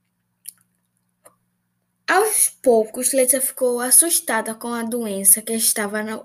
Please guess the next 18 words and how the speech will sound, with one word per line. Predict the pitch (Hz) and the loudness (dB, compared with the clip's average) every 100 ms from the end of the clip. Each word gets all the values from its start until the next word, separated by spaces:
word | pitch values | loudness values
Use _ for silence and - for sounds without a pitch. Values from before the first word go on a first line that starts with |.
| - | -8
no | 240 226 | 0 4
seu | 247 262 | 4 2
corpo. | - 202 196 _ _ _ - - - _ _ _ _ | -2 -4 -6 _ _ _ -20 -20 -20 _ _ _ _
Então, | 415 587 605 - 285 285 302 - - - | 0 0 2 2 4 4 2 -8 -20 -2
Letícia | 285 285 285 233 240 | 2 2 2 2 4
decidiu | 247 285 415 403 247 240 220 233 | 4 4 6 4 0 -6 -6 -4
descansar | 247 - 330 359 - 196 196 - _ _ _ _ _ _ _ _ _ _ _ _ _ _ - | 0 2 2 2 2 0 -2 -10 _ _ _ _ _ _ _ _ _ _ _ _ _ _ 0
para | 302 339 | 4 4
ver | 311 | 6
se | 277 277 | 6 6
melhorasse, | 269 285 302 202 196 - - - _ _ _ _ _ _ - | 4 4 2 -2 -2 0 0 -2 _ _ _ _ _ _ -16
melhorava | 240 233 240 254 220 214 226 | -6 -2 0 0 0 -4 -4
a | |
doença. | 247 269 190 - - _ _ _ _ _ _ - - | -4 -6 -6 -8 -8 _ _ _ _ _ _ -10 -6
Ela | 277 330 | 0 0
foi | 320 269 | 2 0
tomar | 247 269 311 | 0 0 0
banho, | 226 226 202 214 302 - | -2 -2 -2 -2 -4 -6